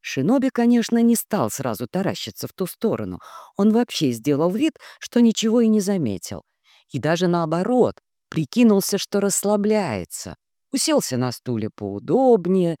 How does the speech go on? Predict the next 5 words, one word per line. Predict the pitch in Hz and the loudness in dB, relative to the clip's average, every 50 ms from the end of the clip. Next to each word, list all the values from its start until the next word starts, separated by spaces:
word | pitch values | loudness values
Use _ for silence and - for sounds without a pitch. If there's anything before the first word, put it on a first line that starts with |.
| - - - _ - | -12 -20 -18 _ -2
потянулся | - 302 - - - 123 117 107 92 101 143 214 269 269 262 247 226 214 185 - - - 190 190 180 - - - - - - | -2 -2 -2 -2 -4 -4 -4 -2 -2 0 2 4 6 6 6 6 4 2 0 -4 -4 -2 0 0 0 -2 -6 -20 -20 -10 -8
и | 208 185 | -6 -6
произвел | - - 139 123 120 113 107 143 202 285 302 294 214 | -4 -4 -4 -2 -2 -4 -4 -2 -2 0 0 0 0
несколько | 165 147 180 220 - - 226 196 - - 214 - - | 2 2 2 0 0 0 -2 -4 -2 -2 -4 -4 0
упражнений | - 220 - - 226 220 202 117 104 110 110 113 113 107 101 98 101 104 92 | -2 -4 -2 0 -2 -2 -2 -2 -2 -4 -2 -2 -2 -2 -2 -2 -4 -6 -8